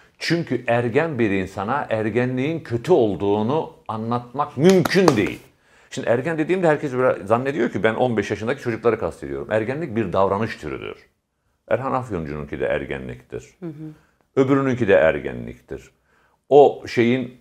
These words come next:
Speaker 1: işaretin toplumu ayrıştırmasının yaratacağı tepkiyi görememek de bir ergenliktir. Onu biraz görmek. Ee, Portekiz, şey, Gürcistan maçında onların marşını ıskalamak da, e, ıslıklamak da ergenliktir.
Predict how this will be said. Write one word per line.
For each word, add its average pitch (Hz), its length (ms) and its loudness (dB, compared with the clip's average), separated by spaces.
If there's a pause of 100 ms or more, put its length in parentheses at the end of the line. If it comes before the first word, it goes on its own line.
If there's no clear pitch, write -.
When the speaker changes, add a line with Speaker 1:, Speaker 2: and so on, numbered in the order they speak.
(140)
Speaker 1:
işaretin 120 540 2
toplumu 127 480 -2
ayrıştırmasının 117 880 0
yaratacağı 117 600 4
tepkiyi 123 500 -4
görememek 123 640 6
de 78 120 0
bir 73 260 -6
ergenliktir. 69 720 -4
Onu 139 280 -2
biraz 143 240 0
görmek. 101 380 0 (1200)
Ee, 101 220 2 (380)
Portekiz, 131 500 4
şey, 139 180 0
Gürcistan 135 500 2
maçında 123 540 4
onların 127 380 2
marşını 123 720 2
ıskalamak 101 640 4
da, 101 220 6
e, - 160 0 (160)
ıslıklamak 120 640 2
da 104 160 4
ergenliktir. 80 840 -2